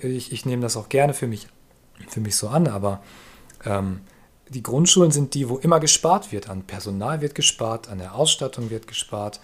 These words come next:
an allen Ecken und Enden. Und ich hab's noch gut, ich bin an einer, an einer privaten Grundschule, ne? Wir haben einen Schulträger, der hat ein bisschen mehr Geld.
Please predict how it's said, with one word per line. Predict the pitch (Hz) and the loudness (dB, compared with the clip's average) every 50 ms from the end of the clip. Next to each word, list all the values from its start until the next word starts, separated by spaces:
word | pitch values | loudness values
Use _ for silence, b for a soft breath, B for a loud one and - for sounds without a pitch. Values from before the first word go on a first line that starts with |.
| B B B B | B B B B
an | - 120 | -4 2
allen | 135 170 214 220 | 6 6 8 8
Ecken | 196 180 175 - | 6 4 4 2
und | 180 160 160 170 | 0 0 0 -2
Enden. | 170 165 131 104 101 98 - - | -2 -2 -2 -2 -4 -8 -10 -10
Und | - 127 | -6 -4
ich | 131 135 - | -2 0 0
hab's | 151 - - | 0 0 0
noch | 135 117 - | -4 -2 2
gut, | - 196 202 - | 6 6 8 6
ich | 113 - - | 6 2 -2
bin | 123 117 | -4 -4
an | 113 113 | -2 -4
einer, | 107 - - | -6 -8 -8
an | - 120 117 | -6 -4 -4
einer | 110 | -4
privaten | 107 - 113 107 117 135 151 151 123 | -4 -6 -6 -4 -2 -2 -2 -4 -4
Grundschule, | 107 104 101 101 - - 107 98 95 | -6 -6 -6 -6 -6 -6 -6 -8 -6
ne? | 110 120 117 | -6 -4 -4
Wir | 113 110 | -2 -2
haben | 110 | -2
einen | 107 | -2
Schulträger, | - - 127 123 - - 123 117 117 | -2 -2 -4 -4 -4 -4 -4 -2 -2
der | 107 110 113 | 0 0 -2
hat | 120 - | -2 -2
ein | 117 | -2
bisschen | 110 - - 113 101 | -2 0 0 -2 -4
mehr | 95 98 | -6 -4
Geld. | - 147 143 - | -2 -2 -4 -4